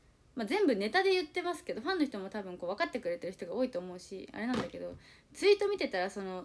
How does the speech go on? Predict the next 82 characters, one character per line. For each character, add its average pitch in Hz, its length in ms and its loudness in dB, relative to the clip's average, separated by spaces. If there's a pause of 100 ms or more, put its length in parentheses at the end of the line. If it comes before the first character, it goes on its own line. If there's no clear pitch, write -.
Twitter 311 720 -2
に、 330 340 0 (440)
エ - 80 -4
ム 294 140 6
シ 427 140 0
ー 359 40 4
の 233 100 4
実 208 380 0
況 392 60 6
じ 381 60 4
ゃ 381 40 4
な 370 80 2
い 302 80 2
け 208 80 -2
ど、 208 60 0
エ - 100 0
ム 285 140 6
シ 339 160 -2
ー 277 40 0
で 202 100 -2
こ 202 380 -4 (520)
う、 - 20 2
文 392 160 6
字 339 80 4
で 233 160 2
書 - 100 -2
い 233 60 0
て 208 100 -4
く 202 100 -4
れ 185 100 0
て 180 80 -6
る 190 60 -4
人 190 120 -10
か 180 80 -10
な、 180 80 -10
文 202 160 -2
字 247 80 4
起 262 80 6
こ 220 100 -4
し 202 140 -6
み - 80 -8
た - 100 -16
い - 40 -16
な。 - 60 -18 (600)
そ 523 80 8
し 453 40 10
た 349 60 4
ら - 40 2
そ - 100 4
の 508 60 8
人 622 160 4
が 180 80 0
「バ - 160 6
カ」 539 160 8
っ - 40 -2
て 262 100 4
書 220 80 4
い 202 40 6
て 208 60 2
て、 202 160 0
「い 196 40 -2
や、 196 100 4
私 370 220 4
が 554 180 4
ア - 40 4
ホ - 140 0
っ - 40 -2
て - 20 -12
言 254 100 4
っ - 20 -2
た 233 80 4
意 220 40 2
味 214 60 0
な 311 100 6
い 554 100 8
や 359 80 6
ん - 40 6
け」 208 120 2
み 185 80 -2
た 131 80 -2
い 113 80 -4
な。 - 60 -12